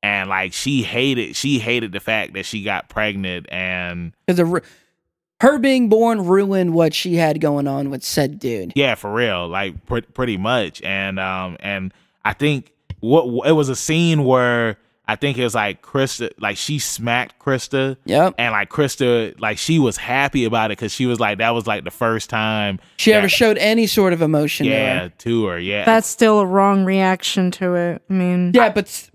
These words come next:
Speaker 2: picture how sad that is. Like,
Speaker 3: Yeah, it
Speaker 2: you're
Speaker 3: is
Speaker 2: like,
Speaker 3: sad.
Speaker 2: "Oh, she's happy she even got slapped because her mom showed something towards
Speaker 1: Yeah.
Speaker 2: her."
Speaker 3: Yeah, that's
Speaker 1: What, what was the reason why she slapped her or something? Like,
Speaker 3: Just 'cause she
Speaker 2: She,
Speaker 3: didn't
Speaker 2: the book.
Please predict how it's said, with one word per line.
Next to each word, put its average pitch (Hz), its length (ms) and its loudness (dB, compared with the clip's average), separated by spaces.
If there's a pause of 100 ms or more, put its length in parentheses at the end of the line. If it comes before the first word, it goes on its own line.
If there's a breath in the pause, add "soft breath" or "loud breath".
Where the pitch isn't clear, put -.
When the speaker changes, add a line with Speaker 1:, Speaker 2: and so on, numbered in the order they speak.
Speaker 2:
picture 226 260 4
how 196 80 6
sad 190 480 2
that 175 160 4
is. 165 340 2
Like, 139 380 2
Speaker 3:
Yeah, 220 420 4
it 214 100 4
Speaker 2:
you're 220 100 8
Speaker 3:
is 240 100 4
Speaker 2:
like, 226 200 4
Speaker 3:
sad. 165 320 0 (220)
Speaker 2:
"Oh, 262 300 4 (320)
she's 247 240 2
happy 269 340 4
she 254 260 2
even 233 140 4
got 190 160 2
slapped 220 580 2
because 185 260 2
her 190 100 4
mom 196 240 4
showed 190 280 2
something 208 540 0
towards 185 380 0
Speaker 1:
Yeah. 180 140 -2
Speaker 2:
her." 208 40 4
Speaker 3:
Yeah, 185 460 4
that's 190 380 4
Speaker 1:
What, 196 120 8
what 247 80 2
was 214 120 2
the 170 80 4
reason 165 360 2
why 156 160 4
she 147 160 -4
slapped 135 460 0
her 151 60 2
or 139 40 -2
something? 139 160 0
Like, 135 80 4
Speaker 3:
Just 247 160 4
'cause 277 220 4
she - 180 0
Speaker 2:
She, 226 60 6
Speaker 3:
didn't 247 140 6
Speaker 2:
the 208 120 4
book. 226 440 2